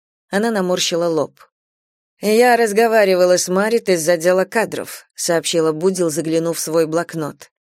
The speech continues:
«Очевидно, ты решила покинуть Вердегрун заседание, не дожидаясь его окончания».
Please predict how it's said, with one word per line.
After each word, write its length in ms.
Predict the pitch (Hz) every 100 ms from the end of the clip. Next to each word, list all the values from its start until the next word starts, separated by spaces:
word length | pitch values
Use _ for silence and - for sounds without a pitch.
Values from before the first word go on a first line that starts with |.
| _
«Очевидно, 540 | 165 170 175 175 175 175
ты 120 | 175
решила 400 | 165 156 170 170
покинуть 600 | 170 156 160 165 208 196
Вердегрун 560 | 160 151 151 139 160
заседание, 640 | 151 160 156 151 151 165 175
не 120 | 170
дожидаясь 640 | 160 156 170 190 247 185
его 160 | 151 147
окончания». 880 | 139 147 143 147 139 131 135 -